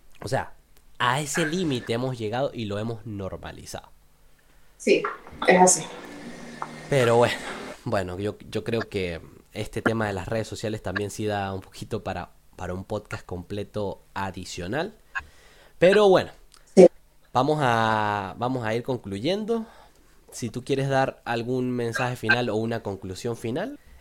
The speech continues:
Speaker 1: es tu momento, mientras yo busco aquí lo que voy a, la reflexión final que voy a decir.
Speaker 2: Pues, como tú dices, el tema de redes sociales es algo bastante extenso,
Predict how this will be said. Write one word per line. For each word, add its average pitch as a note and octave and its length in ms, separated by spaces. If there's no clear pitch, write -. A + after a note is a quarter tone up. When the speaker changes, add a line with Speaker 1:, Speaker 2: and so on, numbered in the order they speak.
Speaker 1:
es A#2 160
tu B2 100
momento, F2 440
mientras F#2 360
yo G2+ 80
busco G#2 260
aquí G2+ 180
lo G2+ 120
que - 100
voy F2+ 160
a, - 380
la F2+ 120
reflexión F2+ 440
final F#2 300
que - 80
voy F2 140
a E2 60
decir. - 260
Speaker 2:
Pues, A3 600
como F#3+ 880
tú A3 100
dices, A#3+ 360
el F#3+ 180
tema A3 260
de G3 60
redes F#3+ 200
sociales G3 380
es G#3 60
algo G#3 160
bastante G3 420
extenso, - 760